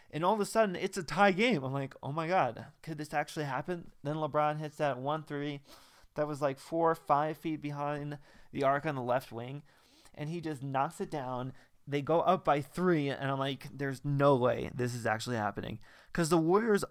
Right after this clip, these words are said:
actually aren't that great in the fourth quarter. It's really the third quarter that you have to worry about. So as long as you can keep them at bay in the third quarter and don't let them blow you out, you have a pretty good chance. At least that's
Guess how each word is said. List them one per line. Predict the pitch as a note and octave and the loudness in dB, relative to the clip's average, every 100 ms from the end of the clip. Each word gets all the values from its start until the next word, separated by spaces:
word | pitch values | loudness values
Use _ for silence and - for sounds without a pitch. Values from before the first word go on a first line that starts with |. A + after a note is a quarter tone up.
| _ | _
actually | D3 D3+ - E3+ - | 0 0 0 -2 0
aren't | C#3+ D3 E3 C#3 | 2 4 4 2
that | B2+ C#3 C3+ | 2 2 0
great | - A#2+ C#3+ F3 | -2 0 0 0
in | C#3+ C3+ | 0 0
the | B2+ | 0
fourth | - - B2+ D3+ - | -2 -4 0 0 -2
quarter. | - A#2 C3 E3+ | -2 0 2 2
It's | D#3 C#3 | 2 0
really | D3+ F3+ | 2 4
the | E3+ C3+ | 4 2
third | C#3+ D3+ D3 | 0 0 0
quarter | C3+ C3+ B2 | 2 2 2
that | A#2+ | 0
you | B2 | -2
have | B2 - | -4 -4
to | A#2 | 0
worry | B2 B2 | 0 2
about. | A2+ - - - | 0 0 -2 -4
So | - G#2+ G#2+ G#2+ - - - - - - | -2 0 0 -4 -14 -20 -20 -20 -20 -6
as | - C#3 | -2 2
long | D#3 F3+ | 2 2
as | G3 | 0
you | F#3+ | 0
can | F#3 E3+ | -2 0
keep | F#3 F3+ | 0 2
them | F3 D#3+ | 4 4
at | C#3+ | 2
bay | C3+ C3+ C3 | 4 4 4
in | C3 | 0
the | A#2 | -2
third | A2 - C3+ D3 | -4 0 0 0
quarter | - F3+ F#3 F#3+ G3+ - - - | 0 0 2 0 -4 -12 -12 -4
and | C#3+ | 0
don't | D3+ E3 | 0 0
let | D#3 | -2
them | C3 | -2
blow | B2 C#3+ | 2 2
you | C#3+ A#2+ | 2 0
out, | A2 D3 - - _ | 2 0 -2 -8 _
you | - D3 | -4 0
have | G3 F#3+ | 2 2
a | |
pretty | - - - F3+ D3+ C#3 | 2 -2 0 0 0 0
good | C3 B2 | 0 0
chance. | - F2 - - | -4 -10 -10 -8
At | B2+ | -4
least | G3+ G#3 | -4 -2
that's | - E3+ - | -2 -2 -4